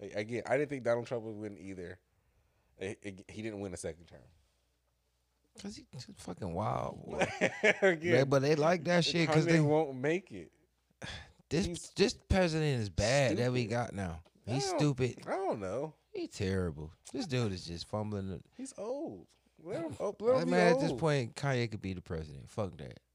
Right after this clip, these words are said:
Speaker 2: They gave
Speaker 1: Mm-mm.
Speaker 2: Trump a chance, and this whole clown. At this point, I don't care who the fucking president. They don't make no decisions anyway.
Speaker 1: Yeah, right. They, they gotta go through all their little bullshit checks and balances. They can't do shit by themselves. Like, so.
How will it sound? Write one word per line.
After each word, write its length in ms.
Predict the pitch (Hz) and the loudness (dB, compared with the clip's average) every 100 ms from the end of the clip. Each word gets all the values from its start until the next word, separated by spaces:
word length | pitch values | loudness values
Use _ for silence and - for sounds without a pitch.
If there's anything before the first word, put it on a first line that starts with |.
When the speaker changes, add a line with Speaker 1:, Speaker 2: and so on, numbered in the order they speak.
| _ _ | _ _
Speaker 2:
They 140 | - 107 | -4 -2
gave 220 | 110 101 | -2 -4
Speaker 1:
Mm-mm. 40 | |
Speaker 2:
Trump 240 | - 113 104 | -4 -6 -6
a 40 | |
chance, 540 | 101 113 104 98 95 _ _ _ _ - | -8 -4 -2 -4 -6 _ _ _ _ -14
and 100 | 76 | -8
this 180 | 98 107 | -6 -2
whole 200 | 101 98 | -2 -2
clown. 480 | - 117 92 90 90 _ _ _ _ _ - | -4 -4 -4 -6 -8 _ _ _ _ _ -14
At 120 | - | -10
this 120 | 104 98 | -8 -10
point, 420 | - 90 82 - _ _ | -6 -6 -6 -10 _ _
I 80 | 101 | -10
don't 180 | 104 82 | -8 -8
care 160 | - 78 | -10 -10
who 200 | 82 78 | -10 -12
the 60 | 78 | -12
fucking 300 | 78 - - | -14 -14 -12
president. 380 | 80 76 73 | -12 -12 -12
They 80 | 82 | -6
don't 140 | 98 87 | -6 -6
make 160 | 80 | -8
no 140 | 78 78 | -8 -10
decisions 540 | 82 78 78 71 67 | -12 -12 -12 -12 -12
anyway. 380 | 78 71 69 - - _ _ _ _ _ _ _ _ _ - | -12 -12 -14 -16 -20 _ _ _ _ _ _ _ _ _ -18
Speaker 1:
Yeah, 180 | 120 139 | -10 -4
right. 260 | 147 123 104 | 0 0 -2
They, 200 | 147 - | -6 -8
they 140 | 117 | -8
gotta 200 | 131 131 | -4 -2
go 100 | 131 | -2
through 180 | 127 127 | -4 -4
all 60 | 123 | -4
their 100 | 127 | -4
little 180 | 127 117 | -6 -6
bullshit 420 | 123 120 127 113 | -6 -6 -8 -6
checks 240 | 131 113 | -4 -4
and 100 | 113 | -4
balances. 300 | 110 113 113 | -4 -2 -4
They 100 | 107 | -8
can't 160 | 113 110 | -10 -10
do 120 | 107 | -12
shit 180 | - 98 | -14 -12
by 140 | 87 90 | -12 -12
themselves. 500 | 92 90 90 92 92 | -12 -10 -10 -10 -12
Like, 220 | 87 87 | -14 -12
so. 340 | 95 92 85 | -12 -12 -12